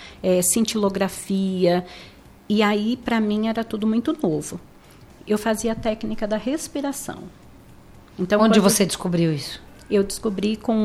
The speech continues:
Speaker 1: uma psicóloga, é, da empresa que eu trabalhava. Co-, na época do covid,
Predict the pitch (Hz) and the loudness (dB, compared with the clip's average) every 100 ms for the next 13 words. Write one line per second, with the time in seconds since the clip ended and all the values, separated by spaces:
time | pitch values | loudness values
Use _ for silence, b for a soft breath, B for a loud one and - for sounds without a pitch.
0 | 214 220 220 - - 269 - 196 196 202 | 2 2 0 -4 -4 -4 0 0 0 -2
1 | 202 214 226 240 - - 196 196 190 190 | -4 -4 -4 -6 -10 -4 -2 0 0 0
2 | 196 196 185 185 196 214 220 202 214 254 | 0 -2 -6 -2 2 2 2 2 0 0
3 | 254 220 208 196 190 190 185 185 196 214 | -2 -2 -2 -2 -2 -2 -2 -2 -2 -2
4 | 254 B B B - - - - 202 208 | -4 B B B -20 -12 -6 2 4 4
5 | 220 - 202 196 - 190 180 240 233 185 | 2 0 -2 0 0 0 0 0 0 -4
6 | 180 | -8